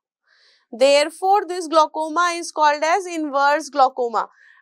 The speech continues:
because it is opposite. In angle closure glaucoma, what we were doing? We were using miotic. So, this is only glaucoma where you are using the mydriatic as a treatment of choice. That is why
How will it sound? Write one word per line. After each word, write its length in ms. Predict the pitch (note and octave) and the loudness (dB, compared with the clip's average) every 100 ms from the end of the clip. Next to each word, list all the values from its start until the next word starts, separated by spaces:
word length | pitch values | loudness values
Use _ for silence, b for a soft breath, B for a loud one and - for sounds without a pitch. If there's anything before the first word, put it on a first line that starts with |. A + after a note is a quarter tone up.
| - | -12
because 460 | C#4 D4+ D#4 F#4+ | -4 2 2 2
it 140 | F#4 E4+ | -2 -8
is 140 | G4+ | 0
opposite. 640 | F#4+ F4 F4+ F#4 F4+ D4+ - | 2 2 0 -4 -2 -4 -4
In 160 | C4+ | 0
angle 380 | D4 B3+ C#4+ F#4+ | 0 0 -4 -10
closure 400 | G4 F#4+ G4 F4 | -8 -8 -8 -6
glaucoma, 600 | F4 D#4 D#4 D#4+ D#4 G#4 | 0 0 -2 -6 0 0
what 200 | E4+ D#4 D#4+ | 0 -4 -6
we 100 | F#4 | -8
were 200 | G4 G4+ | -6 -4
doing? 320 | F#4 D#4 C#4 | -4 -4 -8
We 120 | C#4+ | -4
were 140 | C#4+ E4+ | 0 0
using 580 | E4 E4 D4 G4 A4 E4 | -2 -12 -10 -8 -6 -6
miotic. 720 | D#4+ D#4+ D#4 D#4 - D#4 - | -2 0 2 0 0 -2 -2
So, 200 | - D#4+ | -12 -12
this 260 | C4 D4 - | -10 -10 -8
is 280 | F#4 G4+ G4 - | -4 -4 -4 -6
only 460 | C#4 D4 D#4 G#4 F4 | -4 -4 -2 -2 0
glaucoma 680 | D#4+ D#4 D#4 D4 E4 G#4+ A4+ B B _ | -2 -2 -6 -2 0 0 -4 B B _
where 360 | A3 D#4 F4+ G4+ | -2 2 2 0
you 160 | F4 | -4
are 240 | E4 D#4+ C#4 | 0 0 -2
using 600 | C4 D4 D4 C4 F4 F4 | -12 -16 -12 -8 -6 0
the 160 | G#4+ A#4 | 0 0
mydriatic 800 | D#4 C4 A3+ C#4 C4+ C4 C4 F4+ | -6 -8 -8 0 2 2 -2 -10
as 140 | F4+ D#4+ | -8 -8
a 100 | D#4+ | -10
treatment 520 | D#4+ D4+ D4+ E4 D#4+ | -10 -10 -8 -6 -4
of 180 | F4 - | -4 -4
choice. 320 | F4 F4 G#4 | -2 -2 0
That 220 | D4+ B3+ - | -2 -2 -4
is 180 | D#4 C#4+ | -10 -4
why 300 | D#4+ G#4 | -2 -2